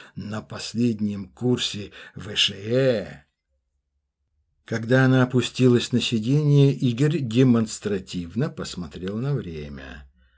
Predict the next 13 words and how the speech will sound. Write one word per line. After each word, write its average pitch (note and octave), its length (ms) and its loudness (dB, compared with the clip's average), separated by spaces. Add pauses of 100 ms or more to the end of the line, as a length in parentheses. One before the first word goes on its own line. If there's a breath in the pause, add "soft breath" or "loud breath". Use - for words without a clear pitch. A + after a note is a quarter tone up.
(180)
Света A3+ 380 -2
знала, A2 380 0
что - 180 -2
успела. D#2+ 680 -8 (580 soft breath)
Собственно, B2+ 800 -2 (220)
только E3 340 2
поэтому A#2 720 2
Игорь C#3+ 320 2
и A#2+ 40 -2
промолчал. A2 920 -4 (800)
Тихо F#3 360 -4
играла B2 380 -2
музыка, G2 760 -10